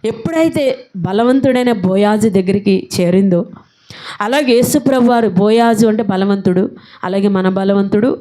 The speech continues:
యేసుప్రభు వారు కదా, బలవంతుడైన దేవుడు అని వ్రాయబడింది కదా. ఆ బలవంతుని దేవుడి దగ్గర రూతు ఎలా ఉందండి?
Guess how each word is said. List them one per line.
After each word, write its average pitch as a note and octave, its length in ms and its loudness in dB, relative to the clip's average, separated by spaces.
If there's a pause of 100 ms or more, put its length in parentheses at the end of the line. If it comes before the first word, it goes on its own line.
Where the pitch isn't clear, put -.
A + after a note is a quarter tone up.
యేసుప్రభు F3+ 500 0
వారు F3 120 0
కదా, G3 300 -2 (380)
బలవంతుడైన A3+ 760 -2
దేవుడు G3 300 0
అని G3 100 0
వ్రాయబడింది F#3 460 0
కదా. F#3+ 240 0 (420)
ఆ G#3 140 -2
బలవంతుని D4 760 0
దేవుడి B3 760 2
దగ్గర G#3 640 0
రూతు A3+ 380 0
ఎలా G#3 260 0
ఉందండి? G#3+ 560 -2